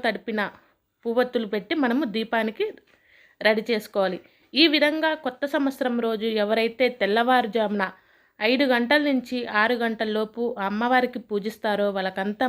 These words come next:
మంచే జరుగుతుంది, లక్ష్మి కటాక్షం కలుగుతుంది, అలాగే అష్టైశ్వర్యాలు,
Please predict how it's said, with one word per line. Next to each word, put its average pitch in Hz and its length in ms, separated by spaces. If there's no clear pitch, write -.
మంచే 196 280
జరుగుతుంది, 185 480
లక్ష్మి 285 360
కటాక్షం 240 420
కలుగుతుంది, 214 540
అలాగే 202 340
అష్టైశ్వర్యాలు, 220 760